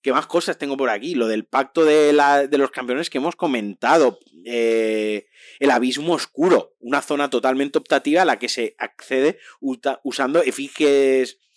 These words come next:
efigies humanas, que es el ítem más preciado del juego y que es una zona jodidísima. Algunos niveles buenos, como el bosque de los gigantes, el torreón de hierro, la torre de la llama de Heide, el santuario. O sea, que sí, que están mal interconectados,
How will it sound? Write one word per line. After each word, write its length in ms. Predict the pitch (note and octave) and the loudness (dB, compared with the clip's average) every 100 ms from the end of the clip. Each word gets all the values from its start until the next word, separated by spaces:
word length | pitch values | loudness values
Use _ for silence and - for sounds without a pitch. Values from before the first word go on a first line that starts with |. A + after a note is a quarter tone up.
| - - - | -20 -20 -12
efigies 360 | A#2 A#2+ B2 C#3 | -8 -6 -4 -2
humanas, 380 | B2 C#3+ G3+ - | 0 2 0 -2
que 80 | A#2+ | -4
es 180 | - - | -4 -6
el 160 | B2+ | -6
ítem 260 | B2+ C#3 B2+ | -4 -4 -4
más 340 | B2 B2 - _ | -2 -4 -8 _
preciado 500 | B2 A2+ B2 B2+ C3 | -8 -6 -2 2 2
del 180 | A#2 A2 | 2 -2
juego 340 | G#2 C#3+ E3+ E3+ | -4 0 0 -2
y 80 | |
que 100 | A2+ | -8
es 60 | A2 | -8
una 140 | C#3 C3 | -6 -4
zona 300 | D3+ E3+ - _ _ - _ | -2 -4 -8 _ _ -20 _
jodidísima. 880 | - C3 A#2 B2+ D#3 - A#2 F#2 _ _ _ B2+ | -2 0 -2 -6 -6 -4 -6 -6 _ _ _ -2
Algunos 380 | C3 B2 D3 | 0 2 0
niveles 340 | D3+ D#3 D#3+ C3+ | 0 2 2 2
buenos, 260 | B2+ E3+ | -2 -4
como 160 | D#3+ B2 | -4 -6
el 60 | G#2+ | -4
bosque 380 | A#2 - D3 | -4 -4 -2
de 80 | C#3+ | 0
los 160 | C3+ - | 0 -2
gigantes, 480 | A2+ G#2 C3 B2+ G#2 | -6 -4 -4 -4 -6
el 120 | G2+ | -6
torreón 360 | G#2 G2+ G#2 | -6 -4 -2
de 120 | C3 A2+ | -2 0
hierro, 440 | A2+ B2 A#2 - - - - | 2 2 0 -8 -16 -20 -6
la 200 | A2+ A2+ | -4 -2
torre 260 | A2+ C#3 | 0 2
de 100 | C3+ | 2
la 80 | C3 | 2
llama 240 | B2+ C3+ | 2 2
de 80 | C#3 | 0
Heide, 460 | A#2 A#2+ C#3 B2 - | -2 0 2 0 0
el 100 | A#2 | -4
santuario. 720 | - A#2 A2 G#2+ A2 C3+ C#3 A2+ | -4 -8 -6 -2 2 4 4 2
O 300 | - - - | -2 -18 -2
sea, 280 | C#3 B2+ _ - _ _ | 0 0 _ -20 _ _
que 120 | - | -12
sí, 160 | - E3+ | -6 -4
que 120 | D#3 | -4
están 200 | A#2+ C3+ | -4 -4
mal 140 | D3+ F3 | -4 -4
interconectados, 1000 | E3+ D#3+ D3+ D3+ D3 - F2+ D#2+ D#2 | -2 -2 0 -2 -2 -4 -6 -6 -10